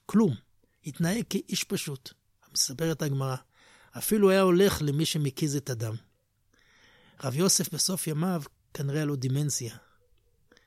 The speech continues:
ואביי, תלמידו, כל פעם מעיר לו, "לימדת אותנו אחרת", והוא מקבל את דעתו.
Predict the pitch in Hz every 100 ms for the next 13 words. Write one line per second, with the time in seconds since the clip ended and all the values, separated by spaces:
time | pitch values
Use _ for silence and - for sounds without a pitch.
0 | _ _ - 123 113 120 196 202 - 151
1 | 151 202 - 214 - 190 170 240 220 165
2 | 131 165 - 175 180 175 165 - 165 131
3 | 110 127 131 135 139 165 131 135 123